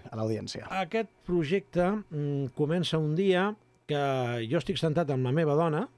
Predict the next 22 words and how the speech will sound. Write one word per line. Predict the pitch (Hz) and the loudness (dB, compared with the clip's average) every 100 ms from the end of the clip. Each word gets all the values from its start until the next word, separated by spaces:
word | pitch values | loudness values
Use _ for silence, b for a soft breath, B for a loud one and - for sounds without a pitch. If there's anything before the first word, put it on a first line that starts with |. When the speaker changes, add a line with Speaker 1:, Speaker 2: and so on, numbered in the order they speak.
| - b b b _ - | -20 b b b _ -4
Speaker 2:
eh, | 147 143 131 123 120 127 | -2 0 0 0 0 -2
i | 143 135 131 | 0 2 2
donant-li | 123 139 180 180 | 2 2 2 2
voltes | 147 180 170 160 | 4 2 0 -2
de | 139 | 0
dir, | 156 | 0
Escolta'm, | 131 - 123 104 101 | 0 -4 -6 -6 -4
ja | 123 180 190 185 | -2 0 0 -2
hem | 139 131 | -4 -4
fet | 170 180 | -2 -2
la | 160 | -2
Trail | 135 131 | -2 0
Walker | 135 165 143 190 196 180 117 | 2 0 0 0 0 -6 -6
dos | 135 131 | -4 -2
anys, | 110 107 82 - - B B | -4 -6 -8 -14 -20 B B
hem | 135 131 | -6 -2
fet | 165 | 0
la | 175 | 0
Matagalls | 170 143 147 147 | 0 -2 -2 0
Montserrat, | 156 143 131 135 175 180 _ - - | 0 0 -2 0 -2 -4 _ -20 -14
eh, | 113 113 104 | -10 -8 -6
també, | 117 117 123 117 | -4 -2 -2 -2